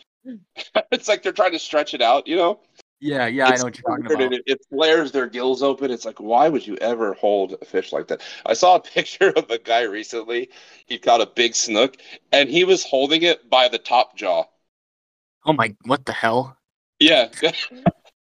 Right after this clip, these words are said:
Speaker 1: I just, like, I just looked at it, dude, and I was like, "You know what? I can't,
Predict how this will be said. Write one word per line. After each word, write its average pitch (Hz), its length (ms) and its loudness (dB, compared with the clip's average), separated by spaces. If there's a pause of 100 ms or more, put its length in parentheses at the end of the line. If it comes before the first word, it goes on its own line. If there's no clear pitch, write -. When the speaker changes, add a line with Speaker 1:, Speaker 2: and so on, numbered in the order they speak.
(1000)
Speaker 1:
I 392 80 -12
just, 440 240 -8
like, 330 260 4 (380)
I 254 60 2
just 330 240 0
looked 196 200 2
at 190 140 6
it, 196 120 2
dude, 196 200 4
and 180 60 8
I 175 40 10
was 175 100 4
like, 175 160 -6
"You 190 60 -2
know 175 140 6
what? 151 220 4
I 147 120 2
can't, 156 280 0